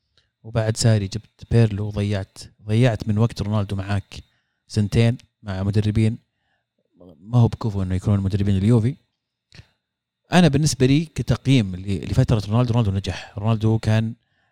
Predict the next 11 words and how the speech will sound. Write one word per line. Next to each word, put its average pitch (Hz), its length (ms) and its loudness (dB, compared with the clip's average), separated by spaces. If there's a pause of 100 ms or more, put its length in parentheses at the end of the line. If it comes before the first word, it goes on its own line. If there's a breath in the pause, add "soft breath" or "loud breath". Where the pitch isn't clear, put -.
(360)
الحل، 101 460 0 (140)
كان 107 260 -2
الساتر 104 600 0
عن 101 120 -4
كل - 160 0
العيوب 107 360 2
اللي 92 100 -4
في 95 60 -2
اليوفي، 92 300 -2
كان 104 220 -2
دائمًا 104 400 0